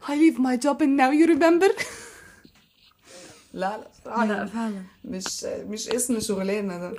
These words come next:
Speaker 2: لا، صعب قوي.
Speaker 1: لا، وكان برضو تشاندلر وستراجلينج في حتة إن هو he was sarcastic، مش، مش ك-، مش كبس ك-، كان هو بي-،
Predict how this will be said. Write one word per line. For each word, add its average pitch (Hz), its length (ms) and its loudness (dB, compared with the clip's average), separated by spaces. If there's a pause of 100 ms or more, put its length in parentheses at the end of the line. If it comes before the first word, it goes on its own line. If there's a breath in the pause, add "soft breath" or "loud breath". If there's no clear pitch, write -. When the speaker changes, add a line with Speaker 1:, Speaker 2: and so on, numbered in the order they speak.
Speaker 2:
لا، 190 140 2
صعب 185 260 2
قوي. 170 200 -2 (1300 soft breath)
Speaker 1:
لا، - 200 -2
وكان 196 320 -2
برضو 214 380 2
تشاندلر 208 480 2
وستراجلينج 196 760 -2
في - 100 -20
حتة 202 400 -14
إن 175 120 -12
هو 170 560 -12 (420)
he 185 120 -16
was 214 160 -10
sarcastic، 208 600 -16
مش، 180 280 -18 (120)
مش 160 240 -20
ك-، 156 380 -20
مش 160 300 -20
كبس 170 420 -20
ك-، - 320 -20 (1000)
كان 160 240 -16
هو 170 280 -12
بي-، 156 480 -12